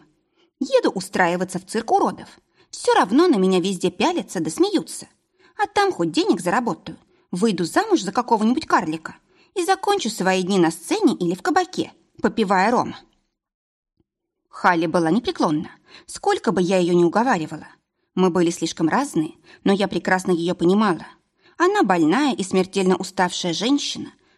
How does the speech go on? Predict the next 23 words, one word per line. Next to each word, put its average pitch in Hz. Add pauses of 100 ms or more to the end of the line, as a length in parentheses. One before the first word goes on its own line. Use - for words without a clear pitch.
которой 190
жизнь 185
не 202
в 208
радость. - (600)
Потерять 190
всех 175
близких, 196 (320)
ежедневно 196
сносить 196
презрение 190
и 196
насмешки 185
окружающих. 202 (340)
Тяжелое 311
испытание. 170 (560)
Поэтому 220
она 190
перестала 190
бороться 190
со 185
своим 175
дефектом. 220